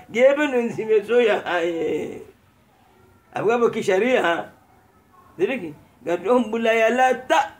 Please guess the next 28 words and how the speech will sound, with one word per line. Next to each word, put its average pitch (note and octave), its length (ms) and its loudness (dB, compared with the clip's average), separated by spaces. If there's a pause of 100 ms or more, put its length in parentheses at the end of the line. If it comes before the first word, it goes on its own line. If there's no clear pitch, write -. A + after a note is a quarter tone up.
(140)
tababaki G#3 420 0
nzima. G3 340 -4 (800)
<laughs> - 840 -10
Kabaki B3 340 2
nzima, B3 340 -2
ah, G3+ 180 -2
ah. F4+ 140 -6 (280)
Ndio A3+ 140 2
tu. F#3+ 240 0 (360)
Gesi F#3+ 300 0
ya F#3 80 4
dingo. F3+ 240 0 (1800)
Mjomba E3 400 -6
ka, G3+ 220 0
ah. F#3 260 -2 (420)
Zieni G3 340 0
baba, G3+ 220 0
baba, F#3 580 -4
baba, F3 100 -4
baba. D3+ 420 -8 (320)
Abu F#3 140 -4
ya G3 160 0
baki F3+ 280 -2
nzima F#3 340 -6
hiyo F#3+ 200 2
gesi F#3 540 0
ya. - 280 -4 (480)
Mm. D3 540 -6